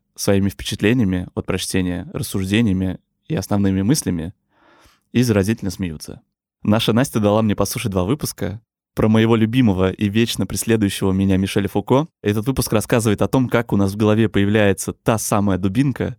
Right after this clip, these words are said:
которая вечно нас пинает и стучит, и заставляет что-то делать или чего-то бояться, хотя, казалось бы, бояться нечего. И что такое дисциплина на самом деле, и что это не только про образование, но и про что-то ещё.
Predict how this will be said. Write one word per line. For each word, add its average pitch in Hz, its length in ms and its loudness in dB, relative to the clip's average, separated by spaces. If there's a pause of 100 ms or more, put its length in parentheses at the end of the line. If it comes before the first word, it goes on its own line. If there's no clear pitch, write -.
которая 101 380 0
вечно 107 400 -2
нас - 340 -8 (260)
пинает 107 640 2
и 123 40 -14
стучит, - 340 -10
и 104 40 -2
заставляет 98 400 0
что-то 101 200 -2
делать 101 380 0
или 104 140 0
чего-то 104 280 0
бояться, 98 600 0
хотя, 98 400 0
казалось 98 420 -2
бы, 87 160 -8
бояться 98 420 -2
нечего. 87 380 -4 (480)
И 104 80 -2
что 135 500 2
такое 104 640 2 (320)
дисциплина 113 560 0
на 98 100 2
самом 98 300 2
деле, 85 380 -4 (240)
и - 40 -12
что - 200 -4
это 95 160 -4
не 95 100 -2
только 113 380 0
про 98 180 -2
образование, 98 540 -2
но 95 80 -4
и 87 40 -8
про 90 120 -10
что-то - 260 -8
ещё. 95 320 -8